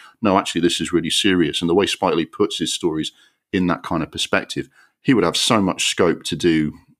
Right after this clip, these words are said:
all of that with this movie if, if he'd had a chance to do it.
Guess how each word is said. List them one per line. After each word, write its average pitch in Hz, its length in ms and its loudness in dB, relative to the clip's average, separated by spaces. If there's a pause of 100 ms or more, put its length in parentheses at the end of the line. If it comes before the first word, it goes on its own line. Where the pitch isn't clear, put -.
(680)
all 101 220 6
of 85 100 -2
that - 240 -2 (100)
with 87 140 -6
this - 180 -2
movie 85 320 0
if, - 140 -8
if - 100 -10
he'd 82 100 0
had 76 120 -2
a - 40 -4
chance 78 260 -6
to 85 80 -16
do 82 140 0
it. - 160 -8